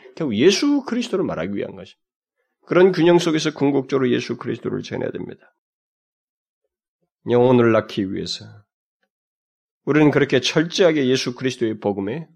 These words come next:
의존해야만 합니다. 우리는 결코 우리의 경험과 우리의 실력과 우리의 사회적인 입지와 역량을 의지해서는 안 됩니다.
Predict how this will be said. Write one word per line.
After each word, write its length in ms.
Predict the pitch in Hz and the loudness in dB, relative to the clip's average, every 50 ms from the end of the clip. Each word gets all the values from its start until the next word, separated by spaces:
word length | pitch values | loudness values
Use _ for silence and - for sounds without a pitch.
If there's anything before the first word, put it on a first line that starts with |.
| _ - | _ -8
의존해야만 760 | 107 107 104 - - 98 92 85 82 87 87 90 85 80 82 | -6 -6 -4 -4 -6 -6 -6 -8 -8 -8 -8 -8 -8 -8 -10
합니다. 320 | 85 82 - - - - _ _ _ _ _ _ _ _ _ _ _ _ _ _ _ _ _ _ _ _ _ _ _ _ _ _ _ _ _ _ _ _ _ _ | -12 -16 -18 -20 -20 -20 _ _ _ _ _ _ _ _ _ _ _ _ _ _ _ _ _ _ _ _ _ _ _ _ _ _ _ _ _ _ _ _ _ _
우리는 220 | 110 120 143 143 | 0 2 2 4
결코 260 | 135 156 143 - 160 | 4 4 2 4 4
우리의 260 | 147 139 147 151 147 - | 4 4 4 4 2 2
경험과 720 | - 139 147 156 156 156 156 143 156 160 160 180 208 214 | 4 4 4 6 6 6 6 6 4 4 4 4 2 2
우리의 260 | 143 131 147 147 147 | 2 2 4 4 4
실력과 720 | - - 170 151 156 160 151 156 - - 156 151 156 156 | 4 4 4 4 4 4 2 2 0 0 2 2 2 2
우리의 240 | 139 131 160 160 156 | 2 2 4 4 4
사회적인 480 | - - 156 151 160 147 160 151 151 147 | 4 4 4 4 4 4 6 6 6 6
입지와 540 | 156 170 170 175 - 175 156 156 156 156 | 6 4 2 2 2 4 4 6 6 6
역량을 560 | 147 156 160 165 170 170 170 165 165 165 160 156 | 6 6 6 6 8 6 6 6 6 6 6 6
의지해서는 840 | 156 170 160 147 165 156 156 151 143 - 147 151 151 156 165 175 170 | 6 4 4 4 4 4 4 4 2 2 2 2 4 4 4 4 4
안 140 | - 143 147 | 2 2 4
됩니다. 460 | 156 165 151 104 - - - _ _ | 4 2 0 -2 -4 -8 -14 _ _